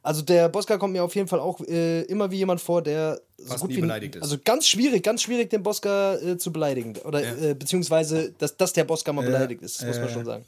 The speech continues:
Speaker 1: Okay. Ähm, machst du dir nach einem Streit viele Gedanken? Ähm, ist es so, dass du dann die ganze Zeit daran denken musst? Also A, ich muss die ganze Zeit daran denken, wenn ich mich gestritten hab. B, kommt drauf an, mit wem ich streite.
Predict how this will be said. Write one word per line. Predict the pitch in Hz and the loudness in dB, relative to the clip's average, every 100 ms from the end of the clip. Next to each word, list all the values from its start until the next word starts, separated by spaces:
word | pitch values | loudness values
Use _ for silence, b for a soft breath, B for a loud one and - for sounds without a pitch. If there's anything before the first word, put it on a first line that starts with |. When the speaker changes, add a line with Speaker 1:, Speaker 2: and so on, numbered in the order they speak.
| B B _ _ _ - - | B B _ _ _ -20 -8
Speaker 1:
Okay. | - 160 139 B B B B _ | -2 0 0 B B B B _
Ähm, | 175 190 190 196 - | 4 6 4 0 -4
machst | - 196 - | -2 0 2
du | 247 | 2
dir | 214 | 2
nach | 196 180 | 0 0
einem | 185 208 | 0 2
Streit | 180 - 151 175 214 | 0 -2 0 0 0
viele | - 214 202 | -2 0 0
Gedanken? | 160 160 156 180 107 95 _ _ B B B B B _ | 0 2 0 -2 -8 -14 _ _ B B B B B _
Ähm, | 143 143 139 139 135 - _ _ _ - | 0 0 0 -2 -4 -10 _ _ _ -2
ist | 190 | 0
es | 208 | 2
so, | 196 | 2
dass | 190 180 | 0 -2
du | 180 | 0
dann | 165 156 160 151 | 2 2 -2 -2
die | 147 | -2
ganze | 165 180 | -2 -2
Zeit | 160 135 | -2 0
daran | 131 131 123 - | 0 -2 -4 -2
denken | 147 190 | 0 0
musst? | 214 302 - - - _ _ _ _ | 0 -2 -2 -6 -14 _ _ _ _
Also | 123 123 | -10 -8
A, | 123 165 | -2 -2
ich | 175 160 | -2 -4
muss | 147 | -6
die | |
ganze | 143 151 - | -4 -4 -4
Zeit | 135 | -4
daran | 131 120 | -4 -4
denken, | 120 160 190 | -4 -4 -4
wenn | 185 | -4
ich | 175 | -4
mich | 185 | -6
gestritten | 190 - 196 196 | -6 -6 -4 -6
hab. | - _ B B B B B _ _ | -8 _ B B B B B _ _
B, | 180 247 240 - | 4 4 0 -2
kommt | - 208 | -2 2
drauf | 190 170 | 0 2
an, | 190 | 0
mit | 196 135 | 0 2
wem | 214 | 2
ich | 247 - | 2 -2
streite. | 180 208 247 | 0 -2 -2